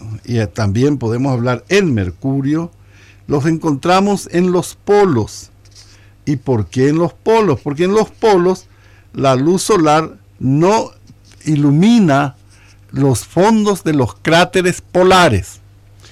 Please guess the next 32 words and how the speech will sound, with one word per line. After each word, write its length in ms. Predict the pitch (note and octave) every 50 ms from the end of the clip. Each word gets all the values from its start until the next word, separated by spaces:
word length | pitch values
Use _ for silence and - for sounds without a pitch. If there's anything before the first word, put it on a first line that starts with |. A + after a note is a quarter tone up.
| - - - - - -
Y 120 | - E3+ F#3
al 120 | F#3+ F#3+
ocurrir 480 | F#3+ - - F3+ E3+ E3+ A#3 C#4+ C4+ A3+
eso, 280 | G#3+ A3 G#3 - A#3 A3
bueno, 280 | F3+ F#3+ G#3+ F#3+ D#3+
la 160 | C#3+ C#3+ C3+
temperatura 760 | - - C#3 B2 - D#3 C#3+ C3+ B2 G#2+ - F#3+ F#3+ G3+ G3 F3
es 300 | - E3 F3 - - C#3
muy 360 | C3+ C#3+ E3+ G#3+ B3+ B3+ G#3
baja 580 | C#3+ A#2 D#3 G3 A#3 - - - C3+ A2 - C2+
en 140 | G2+ A#2 A#2
la 120 | A#2+ A2+
Luna, 520 | A2+ A#2+ D3+ E3 D#3 B2 A#2 B2 C#3 D#3+ - - - - - _ - - - - - - - _ -
y 100 | D3+ E3+
al 220 | D#3+ D3 C#3 C#3+
no 180 | D#3+ G3 A3+ A3+
ser 300 | - - A#3+ A#3 A3+ A3
iluminado 880 | E3+ F3+ F#3+ F#3+ F#3+ F3+ E3+ E3 D#3+ D#3+ F3+ G3 G#3+ G#3 F3+ D3+ C3+
por 300 | A2+ - - D#3+ F#3 G#3
el 160 | G3+ D3+ C3+ B2+
sol, 460 | - - - D3+ C#3 C#3 D#3 E3+ F3 - _ - - - - - - - - -
la 180 | - B2+ D3 D3
temperatura, 1040 | - F3 D3 C3 - E3+ E3 D3+ C#3 B2+ A2 - - G#3+ B3+ C4 A#3 F3 B2+ A#2 A2
eh, 360 | - - - - C3+ C#3 D3
baja 580 | B2 B2 C3+ D3 F#3 G#3 - - F#3+ C3+ A2+ A#2+
a 80 | A2 -
casi 560 | - C#3+ C#3 B2+ - E3+ D#3 C3+ B2 G#2 - - - - - - - _ - - -
ciento 580 | A#2 G#2 - - D3 D#3 E3+ F3 D#3+ - E3+ C#3+
setenta 640 | - D#3+ C3 G#2+ - C#3+ D3+ E3+ F3+ D#3+ - C#3+ C3
grados 460 | A#2 A#2+ B2+ C#3 D3+ D3+ D3+ D3 A#2+
bajo 480 | A#2+ C#3 C3+ - - A2+ A#2+ A#2 A2 G#2+
cero. 480 | G#2 - - C3 D3+ G3 G3+ D#3+ A2+